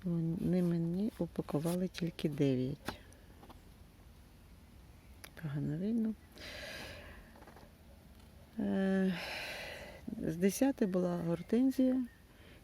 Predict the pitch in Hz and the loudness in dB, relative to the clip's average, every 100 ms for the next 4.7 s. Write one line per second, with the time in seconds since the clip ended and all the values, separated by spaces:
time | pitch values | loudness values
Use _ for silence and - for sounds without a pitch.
0 | - 185 - 208 185 170 165 165 165 160 | -4 -2 4 4 6 2 2 0 0 -2
1 | 165 160 - - - - 240 - - 240 | -4 -8 -14 -20 -4 2 2 2 0 0
2 | 233 233 226 - - - - - - - | 2 0 -4 -12 -20 -20 -20 -20 -20 -20
3 | - - 180 180 170 - 165 160 165 190 | -20 -8 -2 -2 -2 -2 -2 0 4 4
4 | 185 180 185 175 170 170 | 4 2 0 0 0 -2